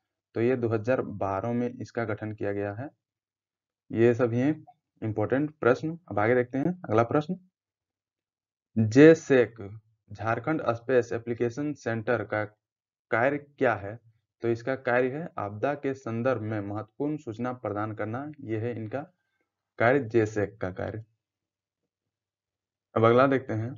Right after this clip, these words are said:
भूकंप संबंधी आपदा के लिए झारखंड के किस संस्थान में शैक्षणिक एवं तकनीकी प्रशिक्षण की व्यवस्था है? तो ये है बीआईटी मेसरा, जो कि रांची में है, वहां पर इसका प्रशिक्षण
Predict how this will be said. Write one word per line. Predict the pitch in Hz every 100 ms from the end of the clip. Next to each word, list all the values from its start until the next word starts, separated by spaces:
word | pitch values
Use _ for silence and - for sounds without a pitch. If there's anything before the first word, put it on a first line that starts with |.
| - _ _ _ -
भूकंप | 107 107 117 165 175
संबंधी | 143 131 120 120 135 120
आपदा | - 104 110 139
के | 139 113
लिए | 107 104 95 -
झारखंड | 104 107 110 151 151
के | 147
किस | 123 151 151
संस्थान | - 117 - 123 123
में | 101
शैक्षणिक | 95 110 107 120 143 -
एवं | 90 120 160 _ _ _ _ _ -
तकनीकी | 113 120 120 120 170
प्रशिक्षण | 120 110 117 - 143
की | 147 139
व्यवस्था | 110 104 101 - 139 165 _ -
है? | 107 92
तो | -
ये | 107 117 120
है | 147 175 _ _ _ _ -
बीआईटी | 104 110 107 104 156 190 202 -
मेसरा, | 104 107 107 120 143
जो | 139 104
कि | 101
रांची | 110 104 104 120
में | 127
है, | 160 - _ _ _ _ _
वहां | - 104
पर | 110 123
इसका | 110 107 - 147
प्रशिक्षण | 147 104 110 104 143